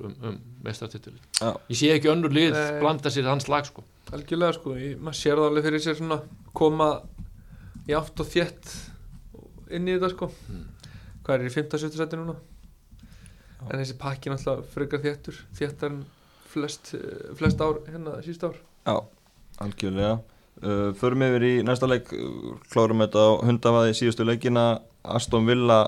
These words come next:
Speaker 2: vann, uh, Crystal Palace þrjú núll heimavelli þrátt fyrir að vera manni færri í meira en einn hálfleik og það sem kannski áhugavert við það er að X G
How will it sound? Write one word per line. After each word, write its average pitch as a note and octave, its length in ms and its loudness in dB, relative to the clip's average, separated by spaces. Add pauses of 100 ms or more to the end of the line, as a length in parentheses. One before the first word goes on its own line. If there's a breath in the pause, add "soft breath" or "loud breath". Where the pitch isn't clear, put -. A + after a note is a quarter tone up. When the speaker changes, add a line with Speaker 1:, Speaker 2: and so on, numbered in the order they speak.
(160)
Speaker 2:
vann, G#2+ 320 4
uh, G2 140 2
Crystal G#2+ 260 0
Palace B2+ 320 6
þrjú C3 220 2
núll A#2+ 100 4
heimavelli C3 400 4
þrátt A#2 160 2
fyrir A2 160 0
að A2 60 2
vera G#2 220 4
manni G#2+ 360 4
færri A2+ 500 4
í G2 60 2
meira G#2 280 4
en G2 100 0
einn A2 160 0 (180)
hálfleik B2 680 2
og G#2 80 0
það G2+ 40 2
sem G2+ 80 -2
kannski G2+ 240 -4
áhugavert A2 400 4
við G#2 140 -8
það A#2 240 4
er G#2+ 60 6
að G2+ 160 0 (440 loud breath)
X A2+ 120 -2
G A#2+ 180 4